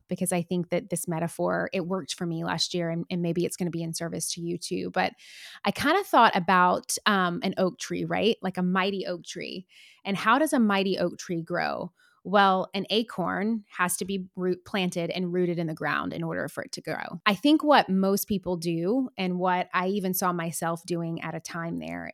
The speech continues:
is that it was like I had a handful of acorns, but instead of going out and planting one deeply and firmly into the ground, I was just taking a handful of acorns, throwing them outside on the ground,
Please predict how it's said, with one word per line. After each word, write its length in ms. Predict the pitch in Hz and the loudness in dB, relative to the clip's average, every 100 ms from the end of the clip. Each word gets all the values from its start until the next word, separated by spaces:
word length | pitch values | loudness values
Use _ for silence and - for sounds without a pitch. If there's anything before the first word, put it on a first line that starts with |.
| - | -4
is 220 | 185 170 | -2 -2
that 320 | 185 175 175 - | -2 -2 -4 -4
it 140 | 196 | -4
was 180 | 202 - | -4 -2
like 220 | 208 220 | -2 2
I 60 | 233 | 0
had 220 | 202 196 | 0 -2
a 40 | |
handful 540 | 175 - 185 190 196 190 | -2 -2 -4 -2 -2 -2
of 100 | 170 | -2
acorns, 760 | 175 170 - 240 262 277 277 - _ - _ 214 | -6 -6 -4 -2 2 2 2 -2 _ -20 _ 0
but 100 | 196 | 2
instead 400 | 190 - 214 233 | 2 2 2 2
of 160 | 240 | 0
going 340 | 220 214 196 190 | 0 2 0 -2
out 340 | 165 170 202 - | 0 2 0 -2
and 140 | 190 | -8
planting 540 | - 185 180 190 180 170 | -4 -4 -2 -2 -2 0
one 440 | 175 175 196 190 | 0 2 0 0
deeply 500 | 175 175 180 180 175 | -2 -4 -4 -2 -2
and 120 | 175 - | -4 -4
firmly 340 | 175 175 175 | -4 -2 -2
into 220 | 170 175 | -4 -6
the 80 | 165 | -8
ground, 520 | 160 165 165 220 254 - - - 196 | -6 -6 -2 0 0 -4 -18 -6 0
I 100 | 190 | 2
was 140 | 196 | 2
just 240 | 208 - - | 0 -4 -4
taking 580 | 185 185 214 220 233 - | -4 -2 0 0 -2 -4
a 40 | |
handful 480 | 160 175 185 180 190 | -6 -2 -4 -2 -4
of 80 | 175 | -4
acorns, 640 | 185 180 - 214 220 233 - _ | -6 -8 -6 -4 -2 -4 -6 _
throwing 640 | - - 190 190 214 226 | -20 -8 0 0 2 2
them 180 | 226 226 | 0 0
outside 500 | 190 180 - 170 175 | -2 -4 -4 -4 -4
on 120 | 185 180 | -4 -4
the 80 | |
ground, 580 | 170 170 165 196 240 254 | -6 -8 -4 -4 -2 -2